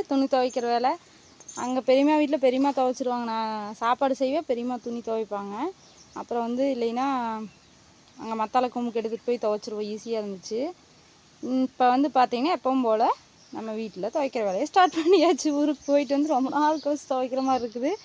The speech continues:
அஹ், அம்மாவுது சாரியெல்லாம் இருக்குது, ஒரு ரெண்டு ட்ரெஸ் இருக்குது அவங்க அப்பாவுது, அதை மட்டும் துவைச்சா போதும்.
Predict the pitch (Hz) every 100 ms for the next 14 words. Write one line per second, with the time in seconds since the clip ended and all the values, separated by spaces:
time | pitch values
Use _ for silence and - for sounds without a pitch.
0 | - - - - - _ - - 226 226
1 | 220 214 226 254 262 254 247 240 233 233
2 | 233 247 226 208 240 339 226 214 214 202
3 | 180 208 226 269 254 226 226 - - -
4 | - - _ - 208 214 208 - 220 220
5 | 214 _ - 214 214 226 226 214 247 214
6 | 220 202 254